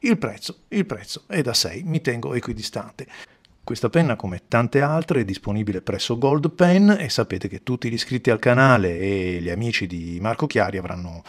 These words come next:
un trattamento ancora più favorevole. Dai, un saluto a tutti e alla prossima.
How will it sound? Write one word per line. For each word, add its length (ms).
un 80
trattamento 500
ancora 280
più 600
favorevole. 640
Dai, 200
un 120
saluto 320
a 60
tutti 380
e 100
alla 180
prossima. 460